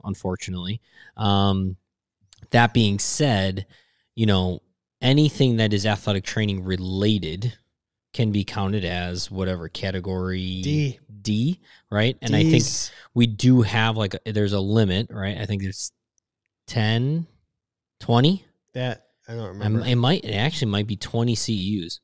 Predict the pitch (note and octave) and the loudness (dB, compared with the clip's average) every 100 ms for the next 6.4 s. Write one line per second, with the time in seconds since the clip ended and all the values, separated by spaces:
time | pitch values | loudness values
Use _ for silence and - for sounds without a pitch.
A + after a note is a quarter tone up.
0 | _ - G#2 G2 F#2+ F#2 F2+ - _ _ | _ -2 0 2 0 -4 -8 -16 _ _
1 | _ - - _ _ _ _ A2+ B2+ A#2+ | _ -20 -20 _ _ _ _ 0 2 4
2 | G#2+ F#2+ G2 - D#3 D#3 C#3+ - C#3 B2+ | 4 2 -2 6 8 8 4 -2 -2 -2
3 | A2+ D#3 C3+ A2 - - G#2 G2 G2+ _ | -4 -4 -2 -4 -6 -12 -12 -14 -16 _
4 | _ _ D3 D#3 D#3+ C#3 A#2 - G2 F2 | _ _ 2 4 4 4 0 -2 -2 -2
5 | F2 - A#2 - A#2+ F#2 A2 C3+ D#3 C3 | -6 -2 0 2 -2 0 2 4 4 4
6 | C3+ A#2 G2 | 2 2 0